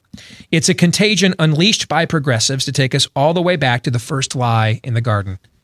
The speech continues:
Did God really say? The point of this exercise is to replace clarity with confusion and intellectually give people who succumb to it permission to be their own gods by determining what's true for them.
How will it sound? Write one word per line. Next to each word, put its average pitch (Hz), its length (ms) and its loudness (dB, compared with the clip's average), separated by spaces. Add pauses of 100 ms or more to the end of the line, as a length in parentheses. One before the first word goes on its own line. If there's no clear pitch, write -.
(240)
Did 131 180 0
God 113 260 2
really 101 180 -2
say? 87 340 -2 (840)
The 147 80 2
point 269 320 2
of 170 100 2
this 160 180 2
exercise 123 720 0
is 131 120 0
to 151 100 -4
replace 135 440 0
clarity 135 480 0
with 175 200 0
confusion 156 600 0 (640)
and 160 160 2
intellectually 185 720 2
give 175 240 0
people 180 320 0
who 165 100 4
succumb 226 460 0
to 143 160 2
it 151 100 -2
permission 147 580 2 (300)
to 180 100 2
be 220 140 2
their 208 180 2
own 208 140 2
gods 196 460 0 (240)
by 139 100 0
determining 190 500 2
what's 185 180 2
true 196 220 -2
for 175 140 0
them. 165 240 2